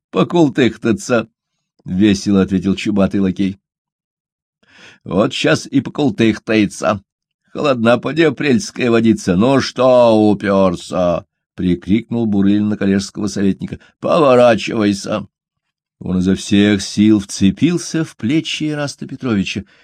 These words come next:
пытаясь развернуть его спиной, но тот не сдвинулся, ни на вершок, будто был высечен из камня. Бурылин навалился всей силищей, лицо побагровело, на лбу вздулись жилы.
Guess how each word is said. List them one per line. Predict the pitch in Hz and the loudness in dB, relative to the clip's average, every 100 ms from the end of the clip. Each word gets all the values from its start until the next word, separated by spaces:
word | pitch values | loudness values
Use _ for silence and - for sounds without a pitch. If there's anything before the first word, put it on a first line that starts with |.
| _ | _
пытаясь | - 98 98 | -6 -2 0
развернуть | 104 117 107 131 156 196 | 2 2 2 2 2 2
его | 190 196 | 2 0
спиной, | - 180 196 139 98 98 | -2 -4 0 2 2 0
но | 92 90 | -2 -2
тот | 104 104 - - | 2 0 0 2
не | 101 110 | 4 4
сдвинулся, | 98 80 95 175 110 87 - 98 90 _ _ _ _ - | 0 -4 -4 -2 0 -2 -2 -6 -6 _ _ _ _ -12
ни | - | -6
на | 90 | 0
вершок, | 95 98 - 117 - - _ _ _ - | 0 0 -2 -8 -10 -14 _ _ _ -12
будто | 92 90 | -10 -4
был | 90 87 | -2 0
высечен | 85 147 - - - 123 | 0 -2 -4 -10 -10 -10
из | 117 - | -10 -6
камня. | 107 92 90 87 _ _ _ _ _ _ _ - - - | -2 -2 -2 -8 _ _ _ _ _ _ _ -20 -20 -20
Бурылин | - 85 98 104 110 107 | -10 0 4 6 6 4
навалился | 107 107 117 113 104 | 4 4 2 2 -2
всей | - 135 180 | 0 0 2
силищей, | 175 - 196 196 190 - 180 196 - _ _ _ _ _ _ _ _ - | 0 0 2 2 2 -2 0 0 -2 _ _ _ _ _ _ _ _ -12
лицо | - 95 - 117 | -6 -6 -2 0
побагровело, | 98 98 104 107 151 170 165 | 2 2 4 4 6 6 4
на | 143 131 | 4 2
лбу | 110 139 170 | 4 4 4
вздулись | 120 87 147 131 | 2 2 4 4
жилы. | 123 90 123 196 185 180 | 2 0 2 2 2 0